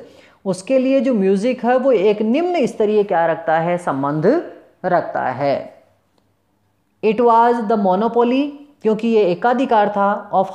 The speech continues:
harlots, वेश्याओं का, and beggars, और भिखारियों का, and not meant for gentle folk, और इस संगीत का सामान्य लोगों से, सज्जन लोगों से, सम्माननीय लोगों से क्या नहीं है, कोई लेना देना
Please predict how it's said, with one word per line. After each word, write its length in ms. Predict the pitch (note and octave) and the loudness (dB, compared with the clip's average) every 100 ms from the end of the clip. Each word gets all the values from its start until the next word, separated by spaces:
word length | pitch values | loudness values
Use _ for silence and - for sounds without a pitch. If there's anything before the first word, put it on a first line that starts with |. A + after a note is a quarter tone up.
| F#3 | 0
harlots, 500 | F3+ F#3 G#3+ A3 G#3 | 0 2 0 -2 -4
वेश्याओं 560 | D#3 D#3+ - C#4+ C4 | -2 -4 -2 0 0
का, 300 | A3+ F3 F3+ F3+ | 0 0 0 -2
and 160 | F3+ | -4
beggars, 540 | D#3+ C#3+ D#3+ G3 G3+ D4 - - _ | -2 0 0 -2 -2 -8 -8 -20 _
और 580 | G3 G3 A3 D4+ - - _ _ _ _ G3 | -2 2 2 -2 -6 -20 _ _ _ _ -6
भिखारियों 540 | A#3 A3+ C#3+ C3+ C3 | -2 2 2 0 -4
का, 440 | B2+ C3 - - - _ _ _ | -2 -4 -4 -10 -20 _ _ _
and 200 | F#3 F3+ F3 | -4 -2 0
not 260 | G#3+ C#4+ D#4 | 2 2 2
meant 480 | C#4 A#3 A#3+ B3+ B3 | 0 0 0 -2 -2
for 140 | A#3 A3+ | 0 0
gentle 420 | E3+ D3+ D#3+ F#3 F#3 | 0 -2 -2 -4 -2
folk, 340 | A3 B3+ G#3 - - - _ - | 0 2 0 -6 -16 -20 _ -2
और 220 | G3 G#3 | 2 2
इस 260 | - C4+ | 0 -4
संगीत 400 | C4+ A3 G#3 G#3 | -4 -4 -2 -2
का 180 | G#3+ G#3+ | 0 -2
सामान्य 540 | A3 E3+ E3+ G3 A3+ A#3 | -2 -4 -2 -2 -2 0
लोगों 340 | F#3+ E3 F3 | 0 0 -2
से, 400 | E3+ G3 G3+ G3+ | -2 -4 -4 -8
सज्जन 480 | - F#3+ F3 - A3+ | -4 -4 -4 -2 0
लोगों 360 | B3 G3 E3 F3 | 0 0 0 -2
से, 240 | F3 F3+ | -2 -4
सम्माननीय 760 | F3+ - F#3+ F3+ G#3 C#4 C4+ A#3+ | -6 -8 -6 -2 -2 -2 0 0
लोगों 260 | F#3 D#3+ | 0 -2
से 160 | E3 F3 | -4 -4
क्या 140 | D3 | -4
नहीं 180 | C#3+ D#3+ | -4 -6
है, 60 | E3+ | -6
कोई 180 | E3+ D3+ | -4 -2
लेना 280 | C#3+ C3+ | -2 -4
देना 480 | B2+ C3+ C#3+ D#4 - | -6 -6 -4 -8 -12